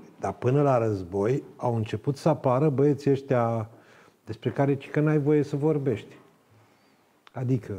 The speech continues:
un mic Hitler, un mai mare Mussolini, un, uh, uh, nu știu care.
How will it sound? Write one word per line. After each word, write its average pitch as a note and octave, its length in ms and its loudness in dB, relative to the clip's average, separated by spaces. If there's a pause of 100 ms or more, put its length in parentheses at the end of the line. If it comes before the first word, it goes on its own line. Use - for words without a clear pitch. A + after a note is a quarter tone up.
(240)
un C3 360 0 (560)
mic C3 200 0 (100)
Hitler, B2 640 -2 (460)
un D3+ 200 4
mai A#2+ 160 4
mare A#2 320 2
Mussolini, G#2+ 920 -2 (100)
un, C3 380 2
uh, G2 680 -2 (680)
uh, G#2 460 -4
nu B2+ 140 2
știu - 180 -2
care. B2+ 600 2